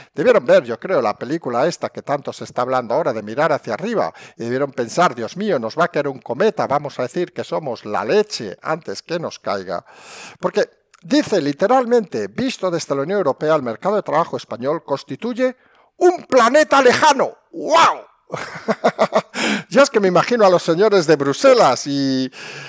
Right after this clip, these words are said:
y mirando esto, esta exposición de motivos y echándose unas risas y un cachondeo, y cuando venga a la Yoli decirle, "Yoli, joder, qué literata eres,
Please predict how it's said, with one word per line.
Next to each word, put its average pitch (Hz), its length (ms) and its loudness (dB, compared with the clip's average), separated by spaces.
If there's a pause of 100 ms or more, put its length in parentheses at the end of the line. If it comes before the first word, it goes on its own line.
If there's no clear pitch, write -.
(120)
y 127 560 -2
mirando 160 800 4
esto, 147 640 0
esta 175 220 -2
exposición 170 520 -4
de 175 80 2
motivos 143 560 0
y 151 80 0
echándose 226 480 2
unas 156 180 0
risas 190 340 0
y 180 60 0
un 175 120 -4
cachondeo, 151 840 2
y 135 100 -8
cuando 151 240 0
venga 196 320 2
a 156 40 2
la 151 100 4
Yoli 208 320 2
decirle, 127 360 0
"Yoli, 175 400 4
joder, 185 600 0
qué 196 120 0
literata 170 560 2
eres, 185 320 0